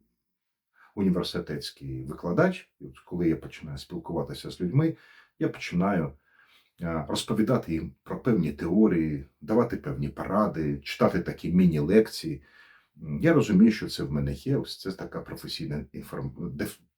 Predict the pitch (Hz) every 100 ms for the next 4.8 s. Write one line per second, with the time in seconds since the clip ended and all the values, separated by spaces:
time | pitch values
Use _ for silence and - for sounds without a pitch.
0 | 92 85 - 95 90 - 95 82 90 95
1 | 80 69 64 - - 90 78 - 67 80
2 | 78 82 120 - - - 67 - 82 123
3 | 220 214 85 82 - 143 101 87 78 -
4 | - 73 - - - 65 58